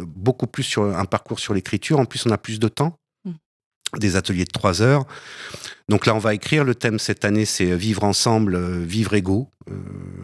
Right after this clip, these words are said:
Speaker 1: j'avoue que c'est un peu moi qui ai rajouté vivre égaux. Euh, parce que ça me paraît important, en fait, euh, pour vivre ensemble. Ça me paraît une condition un peu, <laughs> justement, euh, importante.
Speaker 2: Ouais.
Speaker 1: Euh,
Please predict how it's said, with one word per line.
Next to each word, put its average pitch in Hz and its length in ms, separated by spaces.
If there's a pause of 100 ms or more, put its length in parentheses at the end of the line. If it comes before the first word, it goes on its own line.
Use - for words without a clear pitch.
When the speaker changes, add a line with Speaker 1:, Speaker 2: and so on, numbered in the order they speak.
(160)
Speaker 1:
j'avoue 87 280
que - 120
c'est 95 100
un 85 60
peu - 120
moi 95 140
qui - 120
ai - 20
rajouté 87 320
vivre 87 220
égaux. 95 260 (1040)
Euh, - 160
parce - 160
que - 100
ça - 140
me 85 60
paraît 90 240
important, 85 400
en 117 40
fait, - 260
euh, 90 200 (260)
pour 80 120
vivre 80 220
ensemble. 135 360 (300)
Ça - 120
me 90 60
paraît 78 200
une 85 100 (280)
condition 90 460
un 87 60
peu, 98 260 (800)
<laughs> - 800
justement, 98 640
euh, 92 220
importante. 143 640 (280)
Speaker 2:
Ouais. 175 120 (160)
Speaker 1:
Euh, 90 1080